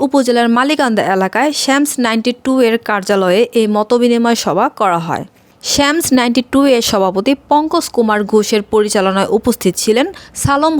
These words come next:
হাউস দক্ষিণ কোরিয়ার প্রতিষ্ঠানের প্রতিষ্ঠাতা সভাপতি লিং জং হু সিমবনিম। কেবিএফএস এর পক্ষে উপস্থিত ছিলেন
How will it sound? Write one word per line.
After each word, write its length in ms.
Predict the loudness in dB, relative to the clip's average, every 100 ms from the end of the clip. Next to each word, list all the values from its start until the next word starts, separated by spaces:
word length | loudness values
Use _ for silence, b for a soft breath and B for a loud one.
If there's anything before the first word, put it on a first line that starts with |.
| 0
হাউস 220 | 2 0 0
দক্ষিণ 280 | -2 0 -2
কোরিয়ার 380 | 2 2 2 0 0
প্রতিষ্ঠানের 560 | -2 0 -2 0 0 0
প্রতিষ্ঠাতা 580 | 0 0 0 -2 -4 -4 -4 B -4
সভাপতি 440 | -2 -2 -4 -6 -6 -2
লিং 180 | -2 0 2
জং 240 | 2 0 -2 0
হু 100 | 2 2 0 -2
সিমবনিম। 580 | 0 2 2 0 -2 -4 -8 _ B B B B _
কেবিএফএস 1080 | -2 0 2 2 0 2 0 0 -2 0 0 0 0
এর 100 | 0 0
পক্ষে 320 | -2 0 -2 0
উপস্থিত 380 | -2 0 -2 -4
ছিলেন 260 | -2 -2